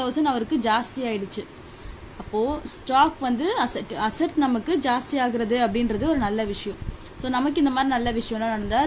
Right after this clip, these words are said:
ரீவேல்யூவேஷனை நம்ம என்ன பண்ணுவோம்? credit பண்ணுவோம். அடுத்து, furniture is to be depreciate. ஃபர்னிச்சர்னா அசெட் என்ன ஆயிருக்கு? five percent depreciate, Value கம்மியா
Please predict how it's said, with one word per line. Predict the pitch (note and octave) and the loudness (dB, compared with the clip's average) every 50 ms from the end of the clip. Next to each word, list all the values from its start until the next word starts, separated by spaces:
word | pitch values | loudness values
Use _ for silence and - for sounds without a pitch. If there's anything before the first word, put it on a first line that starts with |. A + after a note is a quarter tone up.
| C#4 C4+ | 2 2
ரீவேல்யூவேஷனை | C4 C4+ B3 B3 B3+ A#3 A3 G#3+ G3 G3+ G3 G3 - - G3+ A3+ C4+ D#4 D#4+ | 0 0 0 0 0 2 2 0 0 0 -2 -2 -2 -4 -4 0 2 4 4
நம்ம | C#4 B3+ A#3+ A#3 | 4 4 2 0
என்ன | B3 A#3+ B3 | 0 -2 -2
பண்ணுவோம்? | A#3 A3+ G#3+ A3 A#3 C#4 D4+ C#4+ - | -2 -2 -2 0 2 2 2 2 0
credit | A#3 G#3+ G3+ A#3 G#3 - - G#3 | 0 0 0 -2 -2 -4 -4 -4
பண்ணுவோம். | F#3+ F#3+ F3+ F#3 F#3 F#3 F3+ - - - - - - - - - - - - - - - A#3+ | -4 -2 -2 -4 -4 -6 -8 -8 -10 -14 -16 -18 -18 -16 -16 -16 -16 -16 -18 -12 -4 -2 0
அடுத்து, | A#3+ A3+ - C4 C4+ F4+ G#4 - | 0 0 0 0 0 0 2 4
furniture | E4+ C4+ C4+ C4 D4+ F#4+ E4+ - F#4+ F4 C#4+ C#4 | 6 6 6 6 6 4 4 4 2 2 2 0
is | - - | 0 -2
to | C4 A#3 C#4 | -2 0 2
be | D#4+ A#3+ B3+ | 2 4 2
depreciate. | A3 - - C4+ C4+ - - A#3+ A#3 G#3+ G3+ - - | 2 0 0 -2 -2 -2 0 0 0 0 -2 -2 -2
ஃபர்னிச்சர்னா | G#3+ G#3+ G#3+ B3 C#4 C#4 - C4+ A3+ B3 D4 D4 C4 A#3+ | -2 0 2 2 2 2 2 0 2 4 4 4 4 2
அசெட் | A#3+ - D4 D4+ - C#4 | 0 -2 -2 -2 -2 -2
என்ன | B3+ C4 C4 C4 | -2 0 0 0
ஆயிருக்கு? | B3+ A#3 A3 A3+ - - | 0 0 -2 -4 -2 0
five | A#3 A#3 C#4+ D4+ - C#4 | 2 2 2 0 0 -2
percent | C4 C4+ C4+ C#4 B3+ D4 D4+ A#3+ C4 | -2 -2 0 0 0 2 2 0 -2
depreciate, | - - D4 D4 C#4 - B3+ G3+ F#3+ A3 | -2 -4 -4 -2 -2 0 -2 0 0 0
Value | A3+ A#3 C4+ C#4+ C#4 - B3+ | 2 2 2 2 2 2 0
கம்மியா | A#3 A#3 B3+ C4+ C#4+ C4+ B3+ | 2 2 4 4 4 4 4